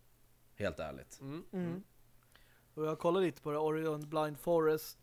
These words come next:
Speaker 3: Det
Speaker 1: Mm.
Speaker 3: ser sjukt snyggt ut. Men jag har hört att det ska bli svårt något djävulskt.
Speaker 1: Oh ja,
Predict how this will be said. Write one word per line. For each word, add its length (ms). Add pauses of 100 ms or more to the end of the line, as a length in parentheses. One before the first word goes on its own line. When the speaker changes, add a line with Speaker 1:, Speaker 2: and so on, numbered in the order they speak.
Speaker 3:
Det 100
Speaker 1:
Mm. 100
Speaker 3:
ser 140
sjukt 460
snyggt 360
ut. 220 (460)
Men 60
jag 40
har 60
hört 140
att 80
det 80
ska 140
bli 120
svårt 440
något 160
djävulskt. 760
Speaker 1:
Oh 340
ja, 300